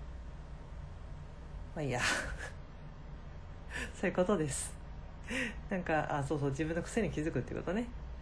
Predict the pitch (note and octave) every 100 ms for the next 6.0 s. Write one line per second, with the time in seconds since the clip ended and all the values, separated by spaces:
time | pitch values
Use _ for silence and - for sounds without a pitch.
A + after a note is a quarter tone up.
0 | - - - - D#3+ C#3+ F3 G3 G3+ G3+
1 | A3+ G#3+ G#3+ B3+ B3+ G#3 C#4+ D#4+ - E3+
2 | E3 E3+ E3 C4 A#3+ G3+ F3+ A3 - -
3 | D4+ D4 A3+ C4+ G#3+ D4+ E4 - E3+ D#3
4 | D3 C#3 C3+ - F#3 E3+ C#3 E3 A3+ B3+
5 | C4 C4 B3+ D#3 C#3 C#3 - - C3+